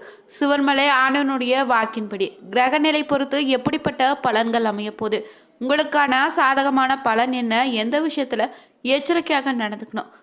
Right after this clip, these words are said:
இந்த முப்பது நாட்கள் உங்க தொழிலும் சரிங்க, குடும்பத்துல எப்படிப்பட்ட சூழ்நிலை அமைய போகுதுன்னு இந்த வீடியோல பார்த்து தெரிஞ்சுக்கலாங்க. இந்த வீடியோ ரொம்பவே பயனுள்ளதாக இருக்கும். மேலும் நீங்க புதியவராக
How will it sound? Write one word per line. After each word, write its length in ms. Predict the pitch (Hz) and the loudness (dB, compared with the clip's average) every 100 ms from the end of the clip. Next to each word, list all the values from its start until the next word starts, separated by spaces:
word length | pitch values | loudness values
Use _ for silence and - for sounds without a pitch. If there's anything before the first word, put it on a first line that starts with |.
| _ | _
இந்த 280 | - 233 262 254 269 320 | -6 -2 2 4 4 4
முப்பது 540 | 262 269 - 320 302 | 0 -2 -2 0 2
நாட்கள் 400 | 262 233 240 226 - | 2 0 0 -2 -2
உங்க 360 | 214 233 226 247 | -4 0 2 2
தொழிலும் 500 | 240 220 240 254 254 | 2 2 2 0 -2
சரிங்க, 340 | 254 226 214 262 | -4 -2 -2 -2
குடும்பத்துல 500 | 277 262 269 262 233 240 | -2 -2 -2 -2 -2 -2
எப்படிப்பட்ட 520 | 220 - 285 262 233 247 - - _ | -2 -2 -4 -4 -4 -4 -8 -20 _
சூழ்நிலை 500 | - 302 294 294 277 | 0 2 4 4 4
அமைய 320 | 247 269 302 | 2 2 0
போகுதுன்னு 420 | 285 262 240 233 262 277 | 0 0 0 0 0 0
இந்த 160 | 294 302 | 0 0
வீடியோல 420 | 285 277 254 269 | 0 2 2 2
பார்த்து 320 | 269 220 226 247 | 0 0 0 -4
தெரிஞ்சுக்கலாங்க. 520 | 226 208 - 202 196 - - - - | -6 -10 -10 -10 -8 -10 -12 -20 -10
இந்த 160 | 208 226 240 | -2 0 2
வீடியோ 240 | 247 262 285 | 2 2 2
ரொம்பவே 320 | 247 254 262 - | 2 2 2 2
பயனுள்ளதாக 640 | 262 262 277 269 269 254 262 254 | 0 2 0 0 0 2 2 0
இருக்கும். 320 | 247 277 269 240 | 0 -2 -2 -2
மேலும் 300 | 233 240 233 | -2 -2 -4
நீங்க 180 | 226 214 226 - - _ - | -4 -4 -4 -8 -20 _ -6
புதியவராக 560 | 277 311 320 320 311 | 0 0 2 2 0